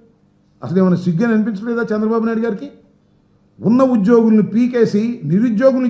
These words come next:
చేసేటటువంటి ఒక దుర్మార్గమైనటువంటి పద్ధతిని కక్ష సాధింపుతో ఇవాళ నారా చంద్రబాబు నాయుడు గారి ప్రభుత్వం, కూటమి ప్రభుత్వం వ్యవహరించడం అనేది చాలా దుర్మార్గమైనటువంటి విషయం అని కూడా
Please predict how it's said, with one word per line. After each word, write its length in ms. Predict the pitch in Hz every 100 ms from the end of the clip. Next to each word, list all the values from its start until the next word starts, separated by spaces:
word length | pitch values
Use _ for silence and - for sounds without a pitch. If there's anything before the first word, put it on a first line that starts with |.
| 233
చేసేటటువంటి 600 | 202 208 202 196 190 185
ఒక 140 | 175
దుర్మార్గమైనటువంటి 1080 | 170 131 185 196 269 254 254 233 220 214 185
పద్ధతిని 680 | - 185 240 247 240 185 - - - -
కక్ష 220 | 214 -
సాధింపుతో 600 | 269 226 277 294 277 262
ఇవాళ 520 | 240 233 226 220 196 - - -
నారా 360 | 175 220 214 196
చంద్రబాబు 400 | 196 214 202 196
నాయుడు 180 | 190 185
గారి 180 | 185 180
ప్రభుత్వం, 420 | 175 180 180 185
కూటమి 340 | 180 185 190
ప్రభుత్వం 600 | 165 165 175 175 175 147 - - _ _ 113
వ్యవహరించడం 640 | 202 262 277 254 226 202
అనేది 600 | 202 196 202 180 - - - _ -
చాలా 200 | 143 180 143 139
దుర్మార్గమైనటువంటి 800 | 196 247 262 233 214 185 185 170
విషయం 240 | 160 180
అని 120 | 160 156
కూడా 320 | 160 151